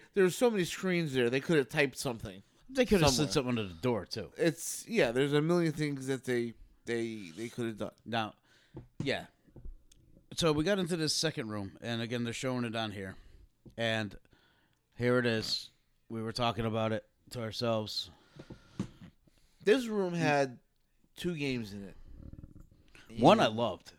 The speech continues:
Speaker 1: one I loved.
Speaker 2: I thought it was great.
Speaker 1: It was a game that we've played before, but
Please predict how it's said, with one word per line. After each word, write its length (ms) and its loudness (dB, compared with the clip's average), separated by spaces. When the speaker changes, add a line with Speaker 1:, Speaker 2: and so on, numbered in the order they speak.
Speaker 1:
one 480 -4
I 260 2
loved. 480 4
Speaker 2:
I 140 6
thought 200 0
it 60 -6
was 160 -8
great. 460 -4
Speaker 1:
It 80 -2
was 360 2
a 80 4
game 720 -2
that 420 2
we've 400 -2
played 280 4
before, 560 2
but 380 4